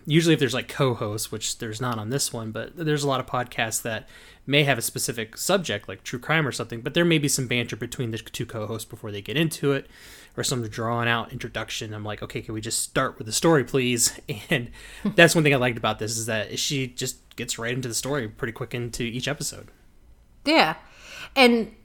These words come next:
Speaker 2: okay, so this is a side note, but I did make a point to note this down. Um, she, <laughs> and it, it might, so I, I should m-, point out that this is part of a network, a small kind of independent network, it sounds like, called Audio Chuck.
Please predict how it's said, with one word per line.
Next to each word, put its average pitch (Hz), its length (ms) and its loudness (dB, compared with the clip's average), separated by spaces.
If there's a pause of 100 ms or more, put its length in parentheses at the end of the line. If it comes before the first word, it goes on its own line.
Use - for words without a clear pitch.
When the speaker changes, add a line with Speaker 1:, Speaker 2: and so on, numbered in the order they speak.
(720)
Speaker 2:
okay, 156 280 -2
so - 100 -12
this 190 200 0
is 180 100 -2
a 185 60 0
side 165 300 4
note, 156 200 0
but 175 100 4
I 165 60 4
did 175 220 2
make 165 200 0
a 175 40 -8
point 160 280 -2
to - 80 -6
note 151 240 -2
this 165 180 0
down. 143 380 -4 (560)
Um, 180 480 10 (480)
she, - 500 0 (260)
<laughs> - 260 -16
and 226 140 2
it, - 100 -2 (640)
it 240 140 6
might, 247 320 4
so 233 280 6
I, 226 220 0
I 233 100 0
should 214 220 -6
m-, 214 160 -6
point 240 280 0
out 190 240 2
that 180 200 -2
this 180 220 -4
is 185 120 -8
part 180 240 2
of 175 80 -4
a 175 60 -6
network, 170 440 -6
a 170 60 -8
small 165 580 -4
kind 175 140 -2
of 160 60 -4
independent 165 480 -8
network, 160 340 -8
it - 120 -12
sounds 160 200 -4
like, 156 180 -6
called 160 220 -8
Audio 160 300 0
Chuck. - 380 -6